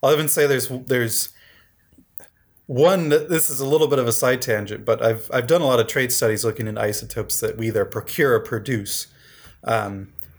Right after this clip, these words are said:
but on Project Starshot, I always said, "Hey, plutonium two thirty-eight doesn't have a long enough half-life to get out to Alpha Centauri."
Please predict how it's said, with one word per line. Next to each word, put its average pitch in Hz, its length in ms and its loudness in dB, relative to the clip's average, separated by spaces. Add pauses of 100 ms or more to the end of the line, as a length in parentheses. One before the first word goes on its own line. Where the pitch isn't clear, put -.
(140)
but 110 440 0
on 107 160 -2
Project 139 400 0
Starshot, 123 680 -2
I 110 160 0
always 107 320 0
said, 104 220 0
"Hey, 127 240 2
plutonium 160 560 0
two 160 160 -2
thirty-eight 139 420 0
doesn't 131 220 0
have 127 160 0
a - 20 0
long 127 300 2
enough 123 240 0
half-life 120 640 -2
to - 100 -10
get - 220 -2
out 143 240 -2
to 135 120 -2
Alpha 117 280 -2
Centauri." 113 640 -2